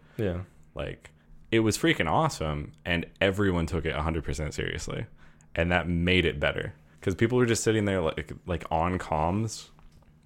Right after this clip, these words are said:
Speaker 2: I think you could hear enemy communications if they were talking,
Speaker 1: Oh, okay.
Speaker 2: which is, like, really freaking cool, um, if they were close to you. And so, like, people are like, "All right, like, let's, let's cut comms.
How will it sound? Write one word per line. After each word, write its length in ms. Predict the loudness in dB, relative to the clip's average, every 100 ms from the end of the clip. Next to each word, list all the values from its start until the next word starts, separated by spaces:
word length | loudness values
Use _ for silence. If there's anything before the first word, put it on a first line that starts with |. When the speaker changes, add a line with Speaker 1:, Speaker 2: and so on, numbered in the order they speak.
| _ _ -10 -4
Speaker 2:
I 60 |
think 140 | 0 0
you 60 |
could 140 | 0 0
hear 240 | 2 2
enemy 460 | 2 0 0 -2 -4 -8
communications 840 | -6 -4 -2 -4 -4 -6 -6 -10 -20 -20 -20 -10 -2
if 140 | 0
they 80 | 2
were 80 | 0
talking, 500 | 0 0 -2 -4 -8 -6
Speaker 1:
Oh, 140 | -4
okay. 320 | -2 -4 -6 -6
Speaker 2:
which 200 | -4 -4
is, 100 | -2
like, 260 | 0 0 -2
really 300 | -2 0 0
freaking 320 | -2 -2 -2
cool, 300 | -2 -2 -4 -12 -20 -20 -20 -14
um, 240 | -8 -8 -8
if 80 | -4
they 100 | -2
were 80 | -2
close 260 | -4 -8 -4
to 80 | -6
you. 100 | -6 -10 -20 -20 -20 -20 _ -12 -4
And 200 | -2 -2
so, 220 | 0 4
like, 220 | 4 4
people 200 | 2 2
are 40 | 2
like, 160 | 0
"All 80 | 0
right, 220 | 0 -2
like, 260 | -6 -10 -14 -20 _ _
let's, 220 | -14 -12 -4
let's 180 | -2 0
cut 220 | 0 2
comms. 640 | 2 4 4 2 -2 -8